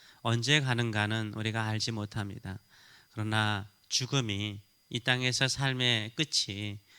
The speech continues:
우리에게는 절망이 아니라 희망이요, 영생을 향하여 가는 길이요,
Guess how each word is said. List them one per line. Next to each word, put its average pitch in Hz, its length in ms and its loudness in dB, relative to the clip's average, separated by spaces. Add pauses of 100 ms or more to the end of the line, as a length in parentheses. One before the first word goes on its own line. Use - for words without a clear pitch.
(120)
우리에게는 113 360 2
절망이 117 560 2
아니라 107 480 -2 (160)
희망이요, 107 720 0 (260)
영생을 117 540 2
향하여 104 500 0 (240)
가는 113 360 -2
길이요, 101 440 -4